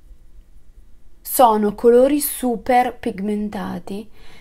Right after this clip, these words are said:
basta davvero poco prodotto per ottenere un risultato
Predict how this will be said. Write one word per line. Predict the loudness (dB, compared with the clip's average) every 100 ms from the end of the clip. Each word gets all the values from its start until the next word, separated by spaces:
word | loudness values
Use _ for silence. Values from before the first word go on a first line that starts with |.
| -20 -18
basta | 0 2 2 0 2
davvero | 2 2 0 2
poco | 0 0 0
prodotto | 0 2 2 2 -2 -2 4
per | 8 8
ottenere | 6 0 -2 0 0 -2 -2 -8 -14 -2
un | 2
risultato | 4 2 2 0 2 2 2 0 -2 -2